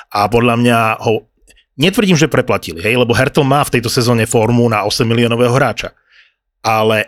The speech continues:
osem rokov je, je niečo, čím si podkopávaš nohy a oni to urobili so všetkými tými hviezdami. A ja neviem, ako chcú zložiť to nové mužstvo, keď tam majú všetky tie zlé kontrakty.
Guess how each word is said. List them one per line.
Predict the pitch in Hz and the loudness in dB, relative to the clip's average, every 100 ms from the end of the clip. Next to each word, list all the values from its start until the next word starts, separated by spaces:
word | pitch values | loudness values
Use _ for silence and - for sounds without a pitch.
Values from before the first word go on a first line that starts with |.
| - | -4
osem | 123 139 - 139 123 | -2 0 0 0 2
rokov | 117 117 123 113 110 110 - | 2 0 2 2 2 0 -4
je, | 107 110 107 107 104 104 | -2 0 2 2 0 -2
je | - 117 113 120 | -4 -2 2 2
niečo, | 113 117 127 139 - | 2 0 0 0 -2
čím | - 127 123 120 139 | -2 0 2 0 -2
si | - 123 | -4 -4
podkopávaš | 117 151 151 151 139 127 120 107 | -2 -2 -2 -2 -2 0 0 0
nohy | 120 123 127 | 0 2 0
a | 107 | 0
oni | 113 123 | 0 0
to | 127 | 0
urobili | 117 120 117 120 | 2 2 2 2
so | 120 98 147 | 2 2 0
všetkými | - 151 - 123 | 0 -2 0 -2
tými | 117 120 | 0 -2
hviezdami. | 113 113 113 117 127 143 - | 0 0 0 0 0 -2 -2
A | - | -2
ja | 117 | 0
neviem, | 196 | 2
ako | 202 - | 0 -2
chcú | - - | -6 -6
zložiť | 117 120 117 117 | -6 -4 -4 -2
to | |
nové | 107 120 113 | -2 0 0
mužstvo, | 101 - 110 131 - - - | -2 -4 -2 -2 -4 -16 -8
keď | 120 | -4
tam | 123 120 | 0 0
majú | 117 | 0
všetky | 117 - - 139 | 0 -2 -4 -2
tie | 127 | 0
zlé | 120 123 | 2 0
kontrakty. | 117 117 107 - - | 0 -2 -4 -6 -12